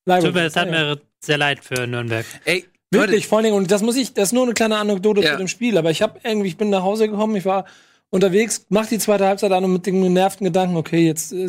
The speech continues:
Speaker 1: hauen sie da gerade Nürnberg weg und dann ist die Meister-, die Saison
Speaker 3: Ja.
Speaker 1: gelaufen.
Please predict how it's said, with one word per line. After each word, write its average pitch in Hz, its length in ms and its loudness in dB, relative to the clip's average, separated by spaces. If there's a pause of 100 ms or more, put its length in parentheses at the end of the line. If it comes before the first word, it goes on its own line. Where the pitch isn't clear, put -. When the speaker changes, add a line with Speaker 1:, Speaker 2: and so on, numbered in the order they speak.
Speaker 1:
hauen 165 220 -2
sie 175 80 2
da 165 120 2
gerade 165 300 -4
Nürnberg 170 320 2
weg 175 160 -2
und 175 60 -2
dann 160 100 -2
ist 156 120 -6
die 156 60 -6
Meister-, 170 320 -2
die 160 140 -2
Saison 156 120 0
Speaker 3:
Ja. 135 140 0
Speaker 1:
gelaufen. 156 480 0